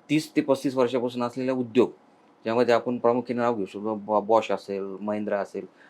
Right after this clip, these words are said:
अशा प्रकारच्या अनेक मोठ्या कंपन्या आहेत. ह्या कंपन्यांच्या माध्यमातून जो काही या नाशिकमध्ये, नाशिकच्या आजूबाजूचा जो परिसर आहे ग्रामीण भागातला, यांच्यातून म्हणजे स-, इथे स्थायिक झालेले अनेक लोक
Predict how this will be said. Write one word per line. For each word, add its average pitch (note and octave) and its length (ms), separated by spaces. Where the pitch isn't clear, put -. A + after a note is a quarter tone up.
अशा G#2+ 180
प्रकारच्या C3+ 400
अनेक D3 200
मोठ्या C3+ 240
कंपन्या A#2+ 420
आहेत. G2 160
ह्या A#2+ 100
कंपन्यांच्या C#3 540
माध्यमातून C3+ 640
जो D3 120
काही E3+ 320
या A2+ 400
नाशिकमध्ये, B2+ 760
नाशिकच्या A2+ 500
आजूबाजूचा C#3+ 540
जो C#3+ 120
परिसर B2+ 380
आहे - 840
ग्रामीण A2+ 300
भागातला, F#2 340
यांच्यातून B2+ 640
म्हणजे C#3 300
स-, - 140
इथे C3 260
स्थायिक D3+ 320
झालेले C3+ 320
अनेक C#3 380
लोक B2 220